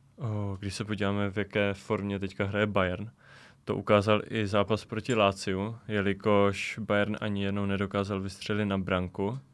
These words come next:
Lazio tedy vyhrálo jedna nula po penaltě Cira Immobileho. Myslím si, že pokud nedokážou vyhrát v Bundeslize,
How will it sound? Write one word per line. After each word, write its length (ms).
Lazio 720
tedy 220
vyhrálo 540
jedna 240
nula 440
po 400
penaltě 680
Cira 460
Immobileho. 880
Myslím 460
si, 160
že 100
pokud 380
nedokážou 840
vyhrát 760
v 100
Bundeslize, 880